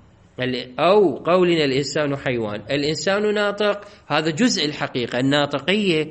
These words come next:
مو تمام حقيقة الإنسان، هي جزء من حقيقته، لأن حقيقته متقومة بالحيوانية الناطقية، فالحيوانية هو جزءها الأعم للإنسان، والناطقية هو جزءه المختص به. إذا كان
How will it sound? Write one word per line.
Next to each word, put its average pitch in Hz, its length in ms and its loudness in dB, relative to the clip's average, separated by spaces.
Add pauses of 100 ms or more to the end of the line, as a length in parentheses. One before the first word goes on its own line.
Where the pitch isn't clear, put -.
(240)
مو 196 120 4
تمام 247 340 4
حقيقة 196 460 -2
الإنسان، 127 560 -2 (260)
هي 160 180 4
جزء 247 300 4
من 233 160 2
حقيقته، 127 560 -4
لأن 131 260 0
حقيقته 190 600 0
متقومة 180 440 2
بالحيوانية 165 580 2
الناطقية، 135 680 -2 (280)
فالحيوانية 160 880 0
هو 208 180 2
جزءها 190 460 0
الأعم 151 540 0
للإنسان، 123 560 -4 (280)
والناطقية 202 720 2
هو 175 160 4
جزءه 180 380 0
المختص 156 920 -2
به. 110 340 -4 (960)
إذا 165 260 2
كان 196 640 0